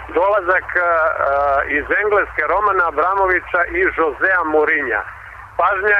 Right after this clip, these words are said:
je, naravno, usmerena i ka igračima na terenu, a selektori su najavili ofanzivne formacije dva tima, što znači Srbija sa Matićem, Markovićem i Mitrovićem, Hrvatska sa Olićem i Mandžukićem. U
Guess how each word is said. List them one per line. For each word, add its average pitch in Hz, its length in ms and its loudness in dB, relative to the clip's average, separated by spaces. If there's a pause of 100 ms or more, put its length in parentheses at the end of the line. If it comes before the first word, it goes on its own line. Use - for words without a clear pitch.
je, 190 80 2 (220)
naravno, 185 280 2
usmerena 196 540 2 (120)
i 190 180 -8
ka - 200 0
igračima 185 600 0
na 165 140 0
terenu, 175 440 0
a 143 160 -2
selektori 180 520 0
su 170 80 0
najavili 170 520 0 (480)
ofanzivne 160 580 0
formacije 165 480 0
dva 170 280 0
tima, 190 240 0
što 170 100 -2 (100)
znači 185 300 0 (440)
Srbija 196 340 0 (100)
sa 156 100 -2
Matićem, 175 580 0 (100)
Markovićem 185 600 0
i 160 140 2
Mitrovićem, 151 560 -2 (100)
Hrvatska 190 380 0 (100)
sa - 80 0 (100)
Olićem 185 360 -2 (220)
i - 20 0 (220)
Mandžukićem. 135 680 -2 (640)
U 170 40 4